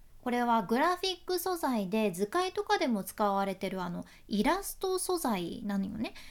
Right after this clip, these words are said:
基本的には、例えば、ウサギの絵だったら、その、背景なし、ウサギの輪郭だけ綺麗に切り取られた状態の、その、背景が透明な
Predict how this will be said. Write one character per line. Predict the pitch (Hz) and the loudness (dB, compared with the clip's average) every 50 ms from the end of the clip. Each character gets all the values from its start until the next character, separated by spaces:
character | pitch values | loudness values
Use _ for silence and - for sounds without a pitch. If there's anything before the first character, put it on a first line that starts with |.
| - - - - - 262 262 | -20 -20 -20 -6 -2 -2 0
基 | 254 330 | 0 0
本 | 359 381 403 403 403 | 0 0 0 -2 -2
的 | 415 403 415 415 403 403 415 359 | -4 -4 -2 -4 -4 -4 -2 -2
に | 254 | 0
は、 | 233 240 226 226 220 220 | 0 0 0 0 -2 0
例 | - 302 269 | 2 0 2
え | 208 | 2
ば、 | - 180 - - - - - | 0 -4 -4 -6 -12 -4 -2
ウ | 208 | 0
サ | 202 - 302 294 285 | 2 2 2 2 2
ギ | 247 277 269 | 4 4 4
の | 269 262 269 | 4 4 4
絵 | 269 262 | 2 0
だ | 220 202 180 | 0 -2 -2
っ | 170 - | -4 -6
た | - - | -4 -2
ら、 | 262 269 214 - - - - - | 0 0 -2 -2 -6 -14 -20 -8
そ | - 202 | -6 -6
の、 | 190 196 - - - - | -6 -6 -8 -12 -18 -14
背 | - - 359 403 359 254 | -2 2 4 4 4 2
景 | - - - 190 175 175 | 0 0 -2 -2 0 2
な | 208 240 | 0 0
し、 | 233 - - 262 - - - - - - - - - | 0 -2 -6 -8 -8 -14 -20 -20 -20 -20 -20 -4 -2
ウ | 233 220 | -2 2
サ | - 349 330 | 4 4 4
ギ | 330 330 320 | 4 2 0
の | 320 294 | 0 2
輪 | 202 190 240 339 415 415 | 4 4 4 4 2 0
郭 | - 403 381 - 403 | -2 -2 0 0 0
だ | 392 370 | 0 0
け | 370 359 349 | 0 -2 -4
綺 | - - 370 | -4 -2 -2
麗 | 339 359 359 339 | 0 0 2 2
に | 262 214 185 185 - - | 2 0 0 -2 -8 -6
切 | - - 240 | -4 -2 -2
り | 214 240 233 | -2 -2 -2
取 | 262 254 | -2 0
ら | 254 247 | 0 2
れ | 233 220 | 0 0
た | - 185 180 | 0 -2 -2
状 | 180 185 180 | -2 -4 -4
態 | 175 - 180 185 | -4 -4 -4 -4
の、 | 185 190 185 | -4 -4 -4
そ | - 190 | -6 -6
の、 | 180 175 | -8 -8
背 | - - 359 392 381 359 | -4 -2 0 0 0 -2
景 | 359 - 254 262 269 269 269 254 240 240 233 226 220 | -2 -4 -2 -2 0 0 0 0 -2 0 -2 -2 0
が | - 190 185 | 0 -2 -2
透 | - - 320 359 370 381 381 370 | 0 0 0 2 2 2 0 0
明 | 359 359 370 359 349 349 339 | 0 -2 -2 -2 -2 -2 -2
な | 349 403 403 294 | -2 -2 -2 -2